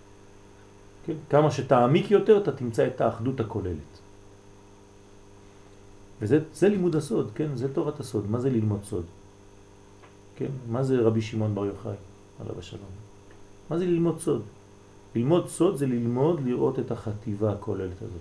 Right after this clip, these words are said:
את האחדות הכוללת הזאת. כמה שיותר ויותר.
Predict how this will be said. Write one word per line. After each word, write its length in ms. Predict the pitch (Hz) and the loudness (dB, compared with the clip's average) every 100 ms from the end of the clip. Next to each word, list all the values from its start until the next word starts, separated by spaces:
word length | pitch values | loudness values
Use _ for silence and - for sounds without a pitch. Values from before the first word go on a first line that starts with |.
| - | -10
את 40 | 110 | -8
האחדות 380 | 92 107 107 107 | -8 -4 -4 -4
הכוללת 440 | 104 87 87 80 - | -6 -8 -8 -10 -16
הזאת. 160 | - 107 - - - - - - - - - - - | -18 -20 -20 -20 -20 -20 -20 -20 -20 -20 -20 -20 -6
כמה 220 | 120 120 | -2 -2
שיותר 420 | 110 110 104 120 104 | -2 -4 0 0 0
ויותר. 320 | 95 87 | -2 -8